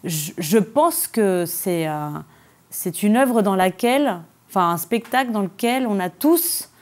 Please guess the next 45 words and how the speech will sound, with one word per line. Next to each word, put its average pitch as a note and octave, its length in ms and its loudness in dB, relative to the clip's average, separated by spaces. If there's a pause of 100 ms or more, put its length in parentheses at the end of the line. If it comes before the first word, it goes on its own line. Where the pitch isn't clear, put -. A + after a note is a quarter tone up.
(480)
accepté A#3 560 0
de A3+ 120 2
donner A3 380 2
des G#3 160 2
choses A#3+ 420 0
de F3 160 0
nous, C4 580 2 (500)
de F3 560 -2
prendre G#3+ 260 2
des F#3+ 80 2
choses F#3+ 240 -2
de F3+ 80 -2
Pauline, A3 480 2
de G#3+ 80 2
prendre G3+ 260 -4
des G3 60 -2
choses G#3 220 0
de F#3+ 60 -2
nos F#3+ 120 0
autres G3 160 -2
camarades. G3 420 0
Enfin, G3+ 280 -2
je E3 100 -6
veux F3 60 -4
dire, E3 140 -6 (280)
c'est - 320 -4
absolument A#3 480 2
pas A3+ 140 2
une G#3+ 160 2
œuvre, G3 260 0
euh, D#3+ 280 -2 (300)
collective, F#3+ 480 0
c'est - 140 -10
pas G3 80 -2
une G3+ 100 0
écriture F#3+ 360 -6
collective, F3 460 -4
c'est, E3 540 -6 (540)
c'est - 220 -4
bien A3 260 0
le, G3 200 0
le F#3 140 0
spectacle G3 440 -2
de F3+ 100 -2
Pauline A#3+ 560 0